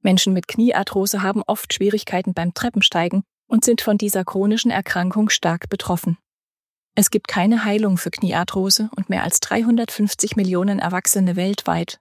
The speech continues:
sind betroffen. Dies führt zu ernsthaften Folgeerscheinungen wie kardiovaskulären Problemen und erhöhtem Sterberisiko. Ein großes Problem in der klinischen Praxis ist die Fähigkeit, Patienten mit hohem Risiko für schlechte gesundheitliche Folgen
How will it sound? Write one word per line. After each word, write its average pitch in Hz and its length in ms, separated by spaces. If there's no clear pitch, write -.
sind - 240
betroffen. 170 480
Dies 196 160
führt - 180
zu - 100
ernsthaften - 520
Folgeerscheinungen 196 1000
wie 180 160
kardiovaskulären 175 920
Problemen 190 600
und 240 220
erhöhtem 208 400
Sterberisiko. 175 880
Ein 190 100
großes 185 320
Problem 208 400
in 196 80
der 185 80
klinischen 185 400
Praxis 220 400
ist - 180
die 196 60
Fähigkeit, 196 760
Patienten 226 600
mit 175 180
hohem 220 240
Risiko 208 460
für 190 160
schlechte 208 380
gesundheitliche 190 680
Folgen 180 400